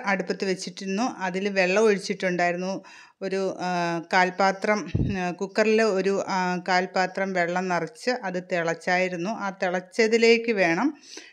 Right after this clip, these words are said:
നമ്മൾ കുക്കറിൻ്റെ വിസിൽ മാറ്റിയിട്ട് ഇതുപോലെ ചിരട്ടയുടെ ആ, ആ, കിഴുത്തയുണ്ടല്ലോ, നടുക്കത്തെ കിഴുത്തയുടെ ഭാഗം ഇങ്ങനെ ഇറക്കി കൊടുക്കാനായിട്ട്. അപ്പോൾ അതിൻ്റെ മുകളിലൊരു ഇലയും കൂടെ വെച്ച് ഞാനത്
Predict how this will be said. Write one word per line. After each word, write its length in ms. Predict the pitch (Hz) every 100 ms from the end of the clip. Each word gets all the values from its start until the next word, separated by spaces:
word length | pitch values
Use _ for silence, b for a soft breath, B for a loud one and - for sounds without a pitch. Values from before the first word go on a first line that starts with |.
| B
നമ്മൾ 180 | 185 190
കുക്കറിൻ്റെ 640 | 190 185 - 196 196 196 214
വിസിൽ 380 | 180 180 202
മാറ്റിയിട്ട് 600 | 202 180 165 165 180 170
ഇതുപോലെ 500 | 220 175 170 170 170
ചിരട്ടയുടെ 680 | 190 196 165 160 175 180 196 302 B B B B B -
ആ, 120 | 180 175 170 170
ആ, 80 | 180 170
കിഴുത്തയുണ്ടല്ലോ, 840 | 160 202 185 196 202 165 143 139 139 -
നടുക്കത്തെ 560 | 196 190 202 214 208 214
കിഴുത്തയുടെ 540 | 185 170 165 180 175
ഭാഗം 320 | 165 160 165
ഇങ്ങനെ 260 | 175 165 170
ഇറക്കി 280 | 156 160 175
കൊടുക്കാനായിട്ട്. 800 | 160 151 143 151 151 143 139 226 330 - b b b b
അപ്പോൾ 160 | 233 233
അതിൻ്റെ 200 | 220 214
മുകളിലൊരു 600 | 202 196 196 190 190 180
ഇലയും 280 | 185 185 185
കൂടെ 180 | 190 185
വെച്ച് 300 | 175 170 180
ഞാനത് 420 | 175 165 165